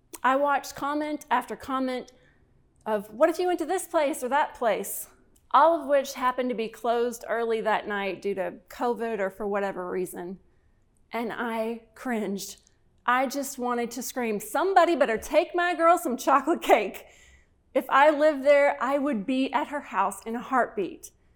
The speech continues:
But before I could turn into a nasty Facebook troll, one of her church friends commented that a bundt cake was on the way to her house.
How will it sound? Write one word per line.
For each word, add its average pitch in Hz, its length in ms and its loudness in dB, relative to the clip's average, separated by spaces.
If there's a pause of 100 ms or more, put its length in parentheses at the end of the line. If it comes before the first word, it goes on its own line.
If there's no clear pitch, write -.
(640)
But - 180 -4
before 302 420 4
I 254 200 4
could 269 160 -6
turn 269 240 -4
into 262 260 -2
a 233 100 2
nasty 226 520 -2
Facebook 247 500 -2
troll, 226 480 2
one 240 140 -2
of 254 140 -6
her 269 140 -4
church - 360 -8
friends 208 360 -8
commented 202 720 -8
that 196 220 -2
a 196 120 -4
bundt 220 360 -6
cake 185 360 -8
was 208 220 -10
on 202 200 -6
the 208 80 -8
way 180 220 -6
to 180 140 -14
her 185 140 -12
house. - 460 -18